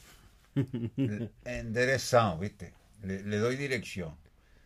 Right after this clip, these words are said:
Speaker 2: Digo, "No, mire, vamos a ver, quizá mañana, pasado". Y en general lo que me han ofrecido no me ha gustado.
Speaker 1: Mm.
Speaker 2: Hay en este momento, en este mismo momento, una, una cosa que me gusta,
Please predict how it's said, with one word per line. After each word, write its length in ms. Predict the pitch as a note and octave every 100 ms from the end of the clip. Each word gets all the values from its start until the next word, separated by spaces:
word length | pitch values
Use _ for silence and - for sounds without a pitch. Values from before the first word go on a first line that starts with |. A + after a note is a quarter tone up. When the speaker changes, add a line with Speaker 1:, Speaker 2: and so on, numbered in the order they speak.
| _ B2
Speaker 2:
Digo, 180 | C3+
"No, 380 | D3 D3 D3 C#3+
mire, 420 | C3 B2 B2+ A#2 G#2+
vamos 260 | A2 A2+
a 40 | A#2
ver, 380 | G#2 G#2 G#2+
quizá 260 | G#2+ G2 G2+
mañana, 580 | G#2 G2+ F#2+ F#2+ F#2+ F#2
pasado". 520 | F#2 - F2+ F#2 - G#2
Y 80 |
en 100 | C#3
general 360 | D3 D#3 C#3+ D3+
lo 100 | C3+
que 100 | G2+
me 140 | G#2 A#2
han 100 | C3
ofrecido 480 | A2+ G2+ B2+ C3
no 200 | G#2 A2
me 140 | A2+ G2+
ha 60 |
gustado. 560 | A#2 D#2+ - G2 D#2 - -
Speaker 1:
Mm. 260 | G#2+ F#2+ E2+ - - - - - - - - _ _ -
Speaker 2:
Hay 260 | F#3 F3
en 140 | C#3+ F3+
este 280 | F3 -
momento, 480 | G#2+ G2+ G2 F2 F2+
en 100 | F#2+
este 240 | C#3 - G#2
mismo 380 | C3 B2+ G2+
momento, 580 | F2+ F2 G#2+ A#2+ G2 F2+ -
una, 500 | G#2+ G#2+ G2+ F2 - _ - _ _ _ _ _ _ _ - -
una 340 | B2+ D#3 D3 -
cosa 300 | C#3+ D3+ B2
que 120 | A2+
me 140 | G2
gusta, 500 | F#2 G#2+ - - -